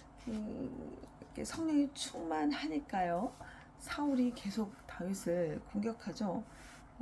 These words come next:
그 사울에게 악령이 임해가지고요. 그 수금을 타고 있는 다윗을 막 단창을 던져서 죽이려고 하고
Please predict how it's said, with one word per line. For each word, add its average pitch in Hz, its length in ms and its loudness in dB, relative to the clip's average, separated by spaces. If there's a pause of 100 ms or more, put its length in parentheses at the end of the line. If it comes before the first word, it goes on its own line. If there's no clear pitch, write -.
(100)
그 - 600 -2 (340)
사울에게 277 480 6
악령이 240 540 8
임해가지고요. 196 880 0 (600)
그 226 120 -6
수금을 302 460 4
타고 240 340 2
있는 185 680 0
다윗을 196 840 -2
막 - 240 -4
단창을 220 540 4
던져서 - 560 -2
죽이려고 - 520 -6
하고 - 600 -6